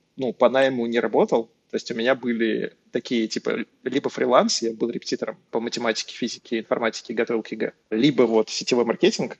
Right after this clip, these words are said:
И где-то несколько лет спустя меня связала жизнь с ремонтом телефонов. Собственно, это было лето. Летом репетиторам нефига делать.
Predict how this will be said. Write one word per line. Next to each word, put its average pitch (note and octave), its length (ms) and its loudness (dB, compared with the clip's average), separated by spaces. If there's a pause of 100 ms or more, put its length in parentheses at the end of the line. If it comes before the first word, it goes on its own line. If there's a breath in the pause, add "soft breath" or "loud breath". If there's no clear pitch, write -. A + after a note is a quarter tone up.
(120)
И C#3 500 4
где-то B2 1000 2 (120)
несколько C3+ 460 4
лет B2+ 160 6
спустя C#3 560 8
меня B2 260 2
связала C3 460 6
жизнь C3+ 240 0
с - 80 -2
ремонтом B2+ 500 0
телефонов. A#2+ 460 -2 (220)
Собственно, D3 500 0
это C#3 160 4
было D3+ 220 6
лето. D3+ 400 6 (120)
Летом C#3+ 300 4
репетиторам B2+ 420 -4
нефига A#2+ 300 -6
делать. D3+ 380 -4